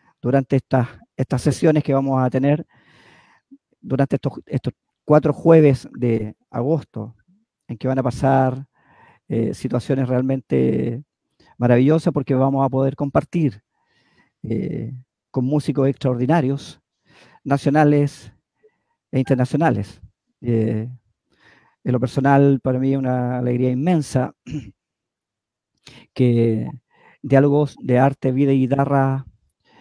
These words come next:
eh, haya podido concretarse en este espacio, espacio de San Antonio, en el Centro Cultural, puesto que yo también es, es mi tierra natal.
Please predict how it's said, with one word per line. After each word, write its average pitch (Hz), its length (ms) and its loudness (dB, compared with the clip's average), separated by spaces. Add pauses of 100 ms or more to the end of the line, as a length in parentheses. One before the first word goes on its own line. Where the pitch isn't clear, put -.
(160)
eh, 117 560 -2 (300)
haya 135 180 2
podido 143 380 0
concretarse 139 800 0
en 131 80 -2
este 131 160 -4
espacio, 139 420 -2 (260)
espacio 135 440 -4
de 131 100 0
San 127 160 -6
Antonio, 131 480 -6 (240)
en 156 60 -8
el 120 80 -6
Centro - 200 -6
Cultural, 135 460 0 (1600)
puesto - 180 -2
que 143 120 4
yo 151 100 4
también 143 380 4
es, 139 240 2
es 139 60 0
mi 131 120 0
tierra 135 320 2
natal. 123 380 0